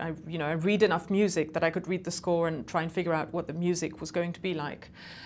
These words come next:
um, and have an idea of the music. And then the opera very kindly organized a recording of the piece, uh, with a pianist who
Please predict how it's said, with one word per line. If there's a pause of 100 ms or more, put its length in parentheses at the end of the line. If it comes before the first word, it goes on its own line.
(140)
um,
and
have
an
idea
of
the
music.
And
then
the
opera
very
kindly
organized
a
recording (460)
of
the
piece,
uh,
with
a
pianist
who